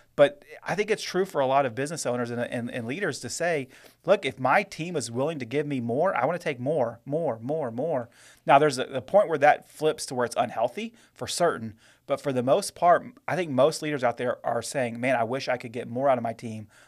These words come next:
not they're giving me too much." And it's your job as the, the team member to say, "I'm willing to do everything I can up to this limit." And they have to be the one to draw that line in the sand,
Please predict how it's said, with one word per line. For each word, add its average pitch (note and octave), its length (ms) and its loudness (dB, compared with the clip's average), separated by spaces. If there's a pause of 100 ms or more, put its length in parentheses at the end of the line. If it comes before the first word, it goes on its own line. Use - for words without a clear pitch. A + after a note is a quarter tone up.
(120)
not B2 340 0
they're A#2 100 -4
giving A2+ 280 -6
me A2 100 -10
too - 180 -16
much." A#2+ 420 -2 (340)
And B2+ 100 -2
it's B2 180 -4
your F3 200 2
job D#3+ 420 4
as B2+ 360 2
the, A2 400 -2 (140)
the A2 320 -4
team G3+ 240 -6
member A2+ 380 -4 (400)
to B2+ 100 -10
say, A#2+ 600 2 (340)
"I'm D3+ 240 0
willing E3 280 0
to C3 80 -2
do C3 520 -4 (420)
everything E3+ 360 4
I D#3+ 80 4
can F3 480 -6
up C#3 240 4
to C3 200 -6
this A2+ 440 -4
limit." - 260 -16 (360)
And B2 140 -6
they E3 80 2
have G#3+ 140 -2
to - 80 -14
be D3+ 80 -8
the C#3 100 -6
one B2+ 200 -2
to A#2 60 -8
draw A#2+ 200 2
that A#2 160 -2
line A2+ 100 -4
in A2+ 80 -8
the A2 60 -16
sand, B2 260 -6